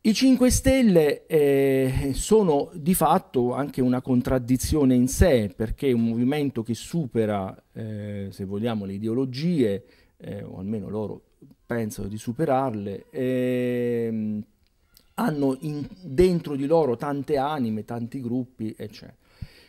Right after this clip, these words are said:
Quindi è difficile dare un segnale. Qualche sera fa ho incontrato un caro amico, un compagno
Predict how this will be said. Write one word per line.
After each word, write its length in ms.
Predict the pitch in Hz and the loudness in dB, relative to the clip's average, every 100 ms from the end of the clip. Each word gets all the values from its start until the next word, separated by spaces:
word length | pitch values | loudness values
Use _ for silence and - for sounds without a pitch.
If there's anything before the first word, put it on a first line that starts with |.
| _ | _
Quindi 480 | 247 220 165 151 - - _ _ _ _ | 0 2 2 -2 -8 -20 _ _ _ _
è 140 | 170 | -4
difficile 720 | 147 180 - 226 180 - 117 110 | 0 0 2 4 2 2 -2 0
dare 420 | 117 107 101 - | 0 0 -4 -6
un 160 | - 107 | -6 -6
segnale. 580 | - 95 92 - - - | -4 -8 -8 -14 -20 -8
Qualche 320 | - 170 - | -4 -2 -2
sera 320 | 170 - 175 139 | -2 0 0 0
fa 260 | 135 110 | -2 0
ho 140 | 104 123 | 0 0
incontrato 880 | 131 160 147 127 131 123 110 - - _ - - | 0 -2 0 2 2 2 0 -2 -14 _ -20 -14
un 380 | - 127 120 117 | -4 0 0 -2
caro 220 | 135 131 | 0 2
amico, 280 | 120 123 104 | 4 2 2
un 100 | 104 | -2
compagno 960 | 120 117 117 117 113 107 104 104 104 | -2 -2 0 -2 0 -2 -2 -4 -6